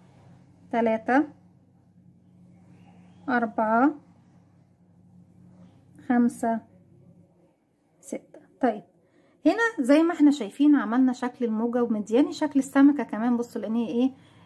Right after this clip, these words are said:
الجزئين بيكونوا مضمومين على بعض ومديني شكل بارز من الخلف.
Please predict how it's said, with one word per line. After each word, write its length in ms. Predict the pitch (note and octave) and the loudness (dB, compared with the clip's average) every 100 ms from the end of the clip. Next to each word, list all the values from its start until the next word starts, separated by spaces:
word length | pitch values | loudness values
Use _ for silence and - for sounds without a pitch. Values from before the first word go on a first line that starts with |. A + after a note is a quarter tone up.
| - | -4
الجزئين 560 | C#4+ B3+ C4 D3 C4+ C4+ | 0 2 0 2 4 4
بيكونوا 400 | A3 - C4+ C4+ | 2 0 4 4
مضمومين 460 | B3+ A3+ A3+ C4 | 2 -2 2 2
على 260 | C4 B3 B3+ | 2 0 -2
بعض 260 | B3+ C4 A#3 | -2 -2 -2
ومديني 460 | G#3 G3 A#3 C4 | -6 -4 2 2
شكل 300 | C4 B3+ A#3+ | 2 -6 -6
بارز 300 | G3+ A#3+ A#3+ | -2 -2 -2
من 140 | A#3 A#3 | -2 -2
الخلف. 460 | G#3 - - - | -4 -16 -20 -20